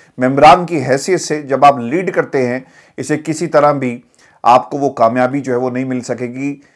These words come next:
जिसके आपने ख्वाब देखे हैं। व्यूअर्स, आपको बता दें, प्रोसिक्यूशन के बारे में अदालत ने क्या लिखा। अदालत कहती है कि प्रोसिक्यूशन को साबित करना होगा कि चेयरमैन पाकिस्तान तहरीक इंसाफ के उसाने से जुर्म सरजद हुआ।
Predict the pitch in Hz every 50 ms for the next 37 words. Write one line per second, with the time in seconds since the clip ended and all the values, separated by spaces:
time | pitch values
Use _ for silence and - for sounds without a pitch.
0 | _ _ _ _ - 107 101 98 123 - - - 143 131 - - - - 110 113
1 | 113 - 123 123 120 - - 117 107 104 104 - 107 101 - - 101 95 92 95
2 | 110 117 120 123 123 120 117 120 127 104 131 123 123 117 110 101 92 87 _ 127
3 | 113 113 - 117 - 139 135 127 - 139 139 135 135 _ _ _ _ _ _ -
4 | 123 104 120 127 139 139 135 131 117 107 107 _ _ _ - 120 113 117 127 135
5 | 131 - 123 131 131 131 131 - - 151 127 117 107 - - - - - - _
6 | _ _ _ _ _ - 113 139 151 180 180 175 185 185 156 185 190 190 196 202
7 | - 160 156 151 175 156 147 170 156 180 175 - 175 - - 170 185 208 208 -
8 | - 185 165 180 175 170 156 139 127 117 113 - 139 131 - - 170 170 165 170
9 | 170 170 160 147 139 127 131 139 131 127 - 160 165 165 151 147 156 151 156 156
10 | 143 - 165 160 151 151 147 139 127 120 - 147 147 156 165 160 - 151 131 135
11 | 135 - _ _ - - - _ - 113 104 87 - 143 165 170 175 165 - -
12 | - 156 160 147 127 147 147 131 117 104 104 98 90 - -